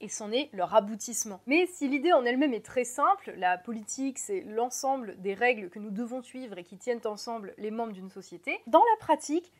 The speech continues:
ça se corse un petit peu, notamment parce que les règles du jeu, l'organisation de la société, nécessitent régulièrement d'être remises en question et repensées en fonction de comment le contexte évolue. Des lois qui étaient essentielles il y a cinq cents ans,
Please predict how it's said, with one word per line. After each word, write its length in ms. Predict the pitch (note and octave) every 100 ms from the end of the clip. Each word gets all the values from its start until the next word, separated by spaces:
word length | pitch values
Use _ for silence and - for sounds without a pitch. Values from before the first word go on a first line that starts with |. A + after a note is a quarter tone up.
| _
ça 160 | -
se 160 | B3 C#4
corse 400 | - F4 F4+ - -
un 120 | C#4
petit 140 | B3+ A3+
peu, 140 | - - _
notamment 480 | G3+ A3 A3 G#3+ D#4
parce 240 | D4+ F3+ -
que 220 | C4+ -
les 140 | F#3+
règles 180 | F#3+ G3+
du 160 | F#3+ G#3
jeu, 340 | G#3+ D#4 F4+
l'organisation 640 | B3+ G#3 A3 G#3 G#3 G3+ C4+
de 60 |
la 100 | F#3
société, 720 | - - B3+ - F#3 B3 D4+ - A#3
nécessitent 840 | B3 E4+ F4 C4 - - C#4+ -
régulièrement 880 | F#3 G3 C#4 B3 B3+ A#3+ A3+ A3+ B3+
d'être 320 | A#3 A3+ A#3
remises 500 | G#3+ F#3 B3 C#4 D4
en 120 | D4
question 520 | C#4+ C#4 - - A#3+ C4+ _ _ -
et 100 | G3+
repensées 800 | G3 D#4+ E4 B3 A#3+ - G3+ - -
en 100 | E3+
fonction 560 | - F#3 - A#3 D4 - _ -
de 140 | C4 _
comment 240 | G#3 F#3+
le 100 | A3+
contexte 460 | F3 F#3 A#3 A#3 _
évolue. 380 | C4 A3 A3 F#3 _ _ _ -
Des 140 | F3+
lois 260 | F#3+ A#3 B3
qui 180 | G3+
étaient 260 | F3+ A3 -
essentielles 640 | B3 A#3+ A#3+ A#3+ B3+ A#3+ G#3
il 80 | F#3+
y 40 | E3+
a 60 |
cinq 240 | - A3+ G#3
cents 300 | G3+ G3+ A3
ans, 180 | F#4